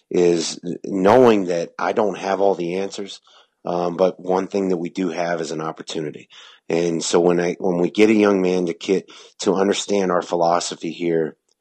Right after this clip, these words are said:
we have to respect their past, but we have to sometimes forget a lot of things, um, that's gotten them there. Uh, we have to be, give them the tools to find that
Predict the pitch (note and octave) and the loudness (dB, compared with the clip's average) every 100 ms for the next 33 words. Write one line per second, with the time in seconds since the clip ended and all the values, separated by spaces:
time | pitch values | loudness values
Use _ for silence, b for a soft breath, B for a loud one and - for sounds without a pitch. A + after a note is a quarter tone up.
0 | b b b F#2+ F#2 A2 - G2+ F#2+ - | b b b 0 2 2 4 2 2 -2
1 | F2+ - - G#2+ - G2 - F#2+ G2+ G2 | -6 -4 0 0 0 -2 2 2 2 -2
2 | - - b b b b - F2+ F2+ G2+ | -10 -16 b b b b -4 -4 -2 -2
3 | G2+ - - G2+ G2+ G#2 - - F#2 G2 | -4 -4 -2 -2 0 -2 -2 -8 -2 -2
4 | - - E2+ E2+ F2 - F#2 F2 E2 - | -2 -4 0 2 0 -2 -4 -4 -4 -10
5 | b b b - F2 F2 E2+ E2+ - - | b b b -2 0 2 0 -4 -2 2
6 | F2+ F2 F2 E2+ F2 F2+ F2+ - - F2+ | 2 0 -2 -2 -2 -4 -6 -10 -4 -2
7 | F2+ E2+ E2+ F2+ F#2+ G2+ E2 E2+ F#2+ E2+ | 0 0 -2 -2 -4 -6 -8 -2 0 0
8 | F2+ E2+ - - F#2+ F#2+ F2+ F2 - B | -2 -2 -4 -2 2 2 2 -2 -10 B
9 | B B - - F#2+ F2+ E2 - F#2+ F#2 | B B -8 0 2 2 -2 0 2 2
10 | F2+ E2 - F#2 F#2 - | 0 -2 -6 -2 -2 -2